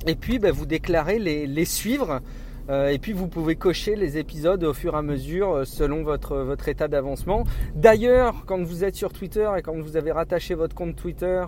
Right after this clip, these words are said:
ça vous fait un petit partage avec un tweet en disant que vous avez regardé cet épisode. Et ça permet du coup aux gens qui vous suivent, bah voilà, de vous inter-, d'interagir avec vous, de, de, de converser. Il y a la section des commentaires aussi des utilisateurs de, de l'application,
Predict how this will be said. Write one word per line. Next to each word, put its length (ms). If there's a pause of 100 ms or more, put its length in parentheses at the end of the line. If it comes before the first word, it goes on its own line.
ça 240
vous 160
fait 260
un 180
petit 200
partage 480
avec 160
un 120
tweet 340
en 80
disant 200
que 60
vous 100
avez 120
regardé 280
cet 220
épisode. 400 (580)
Et 60
ça 180
permet 440
du 160
coup 260
aux 140
gens 160
qui 160
vous 160
suivent, 340
bah 160
voilà, 320
de 60
vous 160
inter-, 320
d'interagir 640
avec 240
vous, 300
de, 360
de, 140
de 140
converser. 600 (540)
Il 40
y 60
a 20
la 100
section 360
des 100
commentaires 680
aussi 300
des 200
utilisateurs 680
de, 380
de 80
l'application, 840